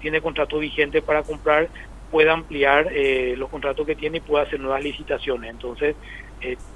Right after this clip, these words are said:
todo lo que esté al alcance de la mano y algunas más que nos dijeron, ¿verdad? Eh, en la región hay plantas que estaban ociosas y, eh, las empresas dicen que les podrían llevar quince días reactivar una planta ociosa en terceros países, entonces estamos viendo inclusive, eh,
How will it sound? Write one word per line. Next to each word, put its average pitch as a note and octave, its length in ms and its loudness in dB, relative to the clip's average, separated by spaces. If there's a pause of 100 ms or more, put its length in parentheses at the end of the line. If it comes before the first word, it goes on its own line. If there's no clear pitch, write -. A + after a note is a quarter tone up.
todo D3+ 220 4
lo D#3+ 100 2
que D#3+ 100 0
esté D#3 200 2
al D#3 160 2
alcance D3 300 -2
de E3 60 -2
la F3 80 2
mano D#3+ 280 0
y D3+ 60 0
algunas D3+ 480 0
más D3+ 260 0 (400)
que D3 80 -12
nos C#3+ 140 -4
dijeron, D#3 360 0
¿verdad? C#3 400 2
Eh, C3 400 -4
en C#3+ 100 -4
la C#3+ 100 2
región D#3 340 -2
hay D#3+ 80 -2
plantas D#3 520 2 (360)
que - 80 -10
estaban D3 380 2
ociosas F3+ 600 2 (460)
y, D#3+ 300 -4
eh, C#3 500 2 (160)
las C#3+ 160 -2
empresas D3 300 2
dicen D3 240 -2
que D#3 100 -4
les D3+ 100 0
podrían C#3+ 300 0
llevar C#3 220 0
quince D3+ 320 -4
días C#3+ 400 2
reactivar C3 320 -2
una C#3 140 -4
planta C3+ 340 -6
ociosa D3+ 520 -2 (380)
en - 80 -12
terceros C#3+ 400 -4
países, D3+ 360 -2
entonces C#3 340 -2
estamos C#3+ 320 -4
viendo C#3 260 -4
inclusive, C#3+ 560 -2 (560)
eh, B2+ 80 -6